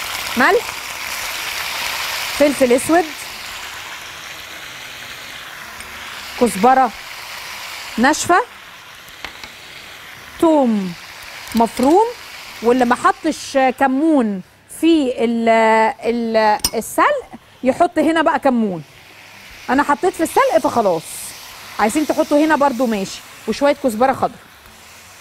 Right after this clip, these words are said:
بس كده، اسيبهم يتشوحوا مع بعض، وابتدي بقى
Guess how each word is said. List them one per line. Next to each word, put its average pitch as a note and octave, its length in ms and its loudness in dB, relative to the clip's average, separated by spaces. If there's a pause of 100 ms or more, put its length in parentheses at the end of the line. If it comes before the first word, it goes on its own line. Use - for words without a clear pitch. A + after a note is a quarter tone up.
(2250)
بس A3 480 4
كده، F3 180 2 (1040)
اسيبهم F#4+ 440 4 (560)
يتشوحوا A#3+ 600 2
مع E4+ 180 4
بعض، B3 300 2 (4000)
وابتدي D4+ 560 4
بقى F4 280 4